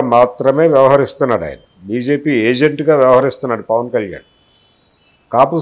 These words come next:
సామాజిక వర్గ ప్రతినిధిగా వ్యవహరించట్లా ఎప్పుడు. అందుకని హరిరామ్ జోగయ్య ఒకవేళ పవన్ కళ్యాణ్ కాపు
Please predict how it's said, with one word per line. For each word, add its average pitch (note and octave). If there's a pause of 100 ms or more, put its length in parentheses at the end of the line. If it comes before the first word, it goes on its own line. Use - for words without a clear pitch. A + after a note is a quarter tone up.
సామాజిక D#3
వర్గ C#3 (120)
ప్రతినిధిగా D3+ (100)
వ్యవహరించట్లా C3+ (160)
ఎప్పుడు. D3 (1200)
అందుకని D#3+ (120)
హరిరామ్ D3+
జోగయ్య C#3 (1400)
ఒకవేళ C3+ (920)
పవన్ C#3
కళ్యాణ్ D3+ (1160)
కాపు C3+